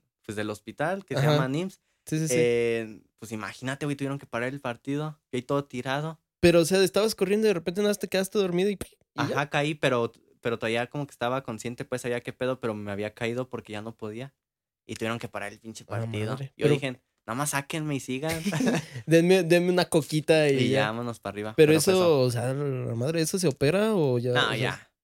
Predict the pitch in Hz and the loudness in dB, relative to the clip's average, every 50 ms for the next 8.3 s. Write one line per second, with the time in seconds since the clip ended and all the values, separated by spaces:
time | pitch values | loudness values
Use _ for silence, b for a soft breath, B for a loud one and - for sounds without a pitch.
0 | _ - 139 135 135 135 127 123 127 127 123 123 123 123 123 123 143 147 156 156 | _ -2 0 2 2 4 4 4 4 4 4 4 2 2 0 -2 -2 -2 -2 -4
1 | 151 - - 123 117 123 120 117 113 107 104 - - 110 113 113 110 107 - - | -6 -6 -8 -6 -4 -2 -2 -2 -2 -4 -4 -6 -6 -6 -4 -4 -6 -8 -6 2
2 | 117 202 214 202 190 196 190 196 190 - 190 180 - 175 170 - 180 175 - 143 | 6 6 6 8 6 6 4 4 2 0 -2 0 0 -2 0 0 -4 0 2 4
3 | 131 135 139 139 139 139 139 135 131 135 127 - 131 131 131 127 - 151 143 139 | 4 6 4 4 4 4 4 4 2 2 0 0 -2 -2 -2 0 0 0 0 0
4 | - _ - 139 139 147 147 147 147 147 147 147 143 139 - 143 139 131 123 - | -2 _ -2 2 2 4 4 4 4 2 2 0 0 2 2 0 0 0 -2 -4
5 | 143 131 131 - 143 131 127 123 120 120 120 123 120 117 - 127 123 123 113 - | -4 -4 -4 -4 -4 -4 -2 -2 -4 -4 -4 -6 -6 -6 -4 -4 -4 -4 -4 -4
6 | 135 117 113 139 131 139 147 131 131 123 131 131 123 - 139 135 127 127 123 117 | -6 -4 -4 -2 0 0 0 0 2 0 0 -2 -2 -2 -2 0 0 0 0 0
7 | 117 117 110 127 127 123 123 127 127 123 127 123 123 120 117 127 123 123 123 - | -2 -4 -2 0 0 0 0 0 -2 -2 -4 -4 -4 -4 -4 -4 -4 -6 -4 -4
8 | 127 123 120 131 - | -4 -6 -6 -8 -18